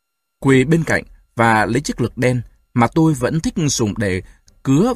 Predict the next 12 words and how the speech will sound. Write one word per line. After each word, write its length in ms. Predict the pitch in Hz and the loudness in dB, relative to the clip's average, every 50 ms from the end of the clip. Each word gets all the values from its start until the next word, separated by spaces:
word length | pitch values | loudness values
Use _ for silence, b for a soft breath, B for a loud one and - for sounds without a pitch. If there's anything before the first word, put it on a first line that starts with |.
| - - - | -6 -8 -4
vỏ 240 | - - 80 76 78 | -2 -2 -2 -2 -2
dưa 200 | - 147 147 135 | -2 0 0 0
hấu, 300 | - 123 117 127 185 220 - - _ _ _ _ - | 0 0 -2 -2 -2 -6 -10 -14 _ _ _ _ -4
chải 160 | - 127 120 | 0 0 2
mái 120 | 117 143 165 | 2 0 -2
tóc 140 | - - - | -2 -4 -4
dài 420 | 156 131 - - 110 98 92 87 - _ _ _ _ | -4 -4 -2 -2 -2 -2 -4 -6 -8 _ _ _ _
và 240 | - 120 110 104 95 - | -2 0 0 0 0 0
mềm 160 | 110 110 101 - | -2 -2 -2 -2
mại 200 | 101 92 - - - | -4 -4 -4 -6 -6
của 220 | - 98 87 73 - | -6 -6 -6 -6 -6
bố 160 | 95 101 107 | -6 -4 -4